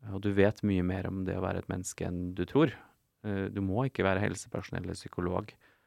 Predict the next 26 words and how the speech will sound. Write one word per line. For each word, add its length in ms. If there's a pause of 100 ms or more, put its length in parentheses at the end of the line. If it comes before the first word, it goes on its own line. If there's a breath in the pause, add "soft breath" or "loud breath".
(160 soft breath)
for 160
å 60
snakke 260
med 80
noen 240
om 80
noe 140
som 100
er 80
vanskelig. 400
Bare 160
det 80
at 140
du 100
har 160
dine 160
menneskelige 460
erfaringer, 340
er 80
ofte 240
mer 160
enn 80
nok. 300 (580 loud breath)
Og 80
vår 140
s-, 80